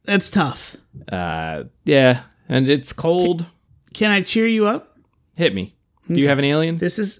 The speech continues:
Speaker 2: Do you have conclusive proof of extraterrestrial life?
Speaker 1: Sometimes I feel like there is an ent-, entity living inside of me.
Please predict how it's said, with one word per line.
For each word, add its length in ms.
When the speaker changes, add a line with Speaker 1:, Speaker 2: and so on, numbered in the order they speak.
Speaker 2:
Do 80
you 60
have 140
conclusive 520
proof 680
of 160
extraterrestrial 760
life? 380
Speaker 1:
Sometimes 640
I 60
feel 160
like 120
there 160
is 120
an 120
ent-, 180
entity 460
living 280
inside 400
of 100
me. 220